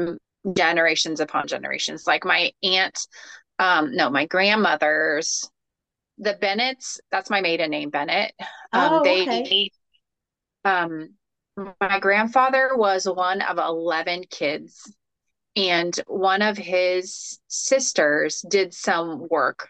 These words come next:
Speaker 1: tracking down our family, um, tree. Um, and then my
Speaker 2: Mm-hmm.
Speaker 1: grandmother did the same thing. And so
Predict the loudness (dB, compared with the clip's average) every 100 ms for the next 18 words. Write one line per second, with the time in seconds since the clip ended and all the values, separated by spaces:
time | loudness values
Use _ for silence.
0 | -8 -4 -2 -2 -4 0 0 0 -4 -4
1 | -8 -6 -4 -6 -8 _ _ _ _ _
2 | -4 0 2 0 -4 -10 _ _ -4 0
3 | 2 0 -4 _ _ _ _ _ _ _
4 | _ 2 4 2 -2 -12 -16 -4 0 2
5 | 4 4 4 2 2 2 2 2 0 -2
6 | _ _ _ -6 -4 -2 -4 -4 -6 -4
7 | -4 -2 -2 -2 0 2 2 2